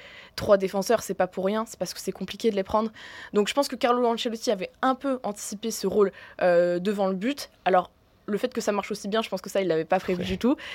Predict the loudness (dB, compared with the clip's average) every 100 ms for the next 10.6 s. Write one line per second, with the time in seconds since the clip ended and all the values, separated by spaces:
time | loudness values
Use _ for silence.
0 | -2 0 2 2 2 2 0 4 6 6
1 | 2 -4 2 4 6 4 2 2 -2 -2
2 | -2 -2 -4 -10 -4 0 2 4 4 4
3 | -2 0 2 2 0 -4 -2 -2 -2 -2
4 | 2 2 2 -4 -18 -20 -2 6 8 8
5 | 8 4 2 0 -2 -2 0 0 4 4
6 | 4 0 -6 -4 -6 -12 -8 -4 -2 2
7 | 2 4 4 4 0 -6 -8 -8 -6 -4
8 | 0 0 -2 -4 -4 0 -2 -2 -6 -18
9 | -10 -4 -2 0 0 -4 -4 -4 -2 -2
10 | -4 -6 -4 -2 0 0